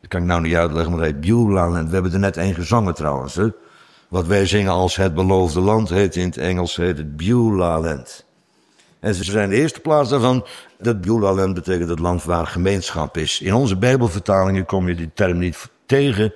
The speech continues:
Het is vertaald met gehuurd. Het land is gehuurd. Beulah. The land of Beulah. Het gehuurde land heet het dan ergens in Jesaja. Als ik me goed herinner, maar dat weet ik zo gauw niet meer. Maar ze zei, nee, het betekent eigenlijk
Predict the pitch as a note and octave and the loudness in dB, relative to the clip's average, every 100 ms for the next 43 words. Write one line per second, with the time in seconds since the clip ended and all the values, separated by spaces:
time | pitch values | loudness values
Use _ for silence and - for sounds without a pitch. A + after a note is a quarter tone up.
0 | - - - A2+ - - A#2 G#2+ F2 G2 | -8 -20 -4 -4 -4 -2 2 2 2 0
1 | F#2+ - G2 G#2+ C3 F2 - - D#2+ F2+ | 0 -2 0 2 2 0 -4 -12 -6 0
2 | G#2 G#2 G2 F#2+ - F#2 F2 A#2+ A2+ - | 0 0 -2 -2 -2 0 2 2 2 -2
3 | - - _ _ _ - F2 A#2 G#2 D2+ | -10 -14 _ _ _ -8 0 2 2 0
4 | B1 - - _ _ _ _ - E2+ G2+ | -4 -12 -20 _ _ _ _ -8 0 2
5 | A2 G2 D2+ F2 C3 A#2 E2+ D#2+ - F#2 | 2 0 0 2 4 4 4 0 -2 0
6 | A2+ A#2+ F#2 F#2 G2+ F2 F2+ E2 D#2+ D#2+ | 2 2 2 2 2 0 0 0 -2 -4
7 | C#2+ F2 E2+ E2+ D#2+ D#2 D2 F#2+ G2+ F2+ | -2 -2 -2 -4 -4 -4 -2 0 2 2
8 | F2+ D#2 - - _ _ _ F#2 E2+ D#2 | 0 -4 -10 -20 _ _ _ -4 -2 -2
9 | E2 E2+ G#2+ - G2 B2 A2 G2 F2+ B2+ | -4 0 0 2 2 2 0 -2 0 0
10 | C#3+ A2+ F2 G2+ F#2+ F2 F#2+ F#2+ - _ | 0 -4 -2 -2 0 0 -2 -4 -10 _
11 | _ _ - B2 A2+ A2+ A#2 A#2+ C3 B2 | _ _ -2 0 2 2 2 2 2 0
12 | F#2+ A#2+ G#2+ G#2+ A2+ G#2 G2 G2 - | 0 0 2 2 2 2 0 -2 -6